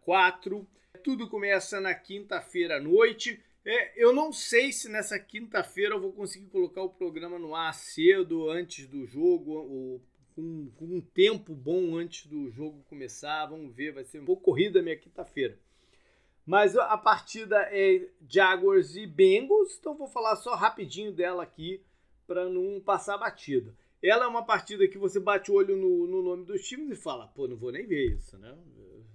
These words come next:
Pô, Jaguars e Bengals tão, tão, tão brincando." Mas ela tem um atrativo muito grande, que é o confronto entre Joe Burrow e Trevor Lawrence, os dois últimos primeira escolha geral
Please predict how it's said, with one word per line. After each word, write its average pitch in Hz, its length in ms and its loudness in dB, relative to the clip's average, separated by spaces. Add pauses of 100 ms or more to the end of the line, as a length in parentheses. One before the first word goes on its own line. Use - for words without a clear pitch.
(180)
Pô, 123 240 -10 (100)
Jaguars 143 400 6
e 113 60 0
Bengals 123 520 2
tão, 131 200 -10
tão, 135 280 -14
tão 147 220 -12
brincando." 165 580 0 (320)
Mas 277 560 8 (200)
ela 285 260 10
tem 285 300 0
um 359 160 2
atrativo 285 540 2
muito 277 320 -2
grande, 233 460 6 (460)
que 254 300 2
é 214 120 4
o 247 120 4
confronto 269 1080 -6
entre 247 520 -4
Joe 269 240 2
Burrow 233 600 2 (260)
e 226 120 -4
Trevor 226 400 0
Lawrence, 208 600 2 (320)
os 180 200 -8
dois 214 400 -2
últimos 247 480 -2
primeira 220 460 -2
escolha 202 360 2
geral 156 560 0